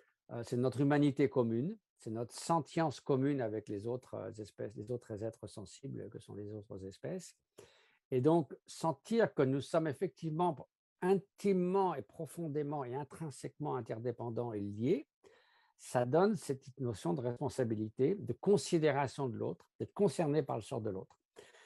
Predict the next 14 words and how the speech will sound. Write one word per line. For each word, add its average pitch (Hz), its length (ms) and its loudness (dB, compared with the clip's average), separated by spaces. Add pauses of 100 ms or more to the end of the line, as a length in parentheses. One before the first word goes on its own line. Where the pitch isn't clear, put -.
(120)
Donc, 127 140 2
l'interdépendance, 170 840 6
en 110 60 -4
fait, - 180 -2
c'est - 160 -6
pas 180 100 2
simplement 165 540 2
une 143 100 0
constatation, 147 1080 -2
je 107 100 -6
dirais, 107 480 -2
euh, 95 100 -8 (400)
de 117 80 -4
biologiste, 113 680 -2